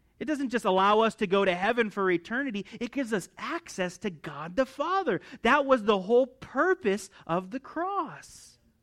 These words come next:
Verse three, "O my people, what have I done to you? And how have I wearied you? Testify against me." God's saying to Israel, "What are you mad <laughs> about?"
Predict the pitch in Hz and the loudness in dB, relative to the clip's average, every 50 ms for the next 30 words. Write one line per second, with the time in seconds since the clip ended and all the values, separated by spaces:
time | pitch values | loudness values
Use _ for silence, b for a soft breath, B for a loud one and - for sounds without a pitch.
0 | _ _ _ _ _ _ _ _ _ _ _ _ _ _ _ _ _ _ _ _ | _ _ _ _ _ _ _ _ _ _ _ _ _ _ _ _ _ _ _ _
1 | _ _ _ _ _ _ _ _ _ _ _ _ _ _ _ _ _ _ _ _ | _ _ _ _ _ _ _ _ _ _ _ _ _ _ _ _ _ _ _ _
2 | _ _ _ _ _ _ _ _ _ _ _ _ _ _ _ _ _ _ _ _ | _ _ _ _ _ _ _ _ _ _ _ _ _ _ _ _ _ _ _ _
3 | _ - 220 233 220 - - 254 285 262 233 - 196 233 269 277 262 247 233 208 | _ -4 -2 -2 -2 -4 -6 -4 -4 -2 -2 -2 -2 -2 -2 0 0 0 0 0
4 | 202 - - 247 269 277 - 196 180 180 185 220 269 262 254 262 247 202 196 180 | -2 -2 0 0 0 2 2 2 0 2 2 0 0 0 0 -2 -2 0 0 0
5 | 170 165 151 185 196 240 269 262 - - 196 185 165 170 185 226 311 349 349 302 | 0 -2 -2 -2 -2 0 -2 -4 -6 -8 -10 -10 -8 -6 -4 0 0 0 0 0
6 | 196 147 147 - b b b b b 220 220 208 - - 330 370 370 349 285 302 | -2 -4 -6 -10 b b b b b -2 -2 -2 0 2 2 4 4 4 4 4
7 | 294 285 277 269 269 277 262 269 269 294 330 349 349 320 254 180 160 175 185 196 | 4 4 4 4 4 2 2 0 0 0 2 2 2 2 0 -2 -4 -4 -6 -6
8 | 185 - - 311 339 330 - - 285 226 - 262 262 254 262 269 262 254 247 277 | -6 -4 0 0 0 0 0 -2 -2 -2 0 2 2 4 4 4 2 2 2 0
9 | 285 330 403 392 - - - 269 254 214 175 156 143 - - _ _ _ _ _ | 0 0 -2 -6 -10 -8 -4 -2 0 0 0 0 -2 -4 -10 _ _ _ _ _
10 | _ _ _ _ _ - 247 269 277 262 262 - - 285 294 320 330 311 269 247 | _ _ _ _ _ -4 -2 0 0 -2 -2 -2 2 2 4 4 4 2 0 -2
11 | 294 339 311 311 294 262 240 233 233 240 294 403 427 440 427 392 339 285 277 254 | -4 -4 0 2 4 4 4 4 2 2 2 2 4 2 2 2 2 2 2 2
12 | 247 254 311 381 440 453 480 466 415 370 - - 269 233 - - 226 214 - 202 | 4 6 6 8 8 8 8 8 6 6 4 4 2 2 4 4 2 0 2 2
13 | 196 170 180 175 170 - - | 2 2 2 0 -4 -6 -10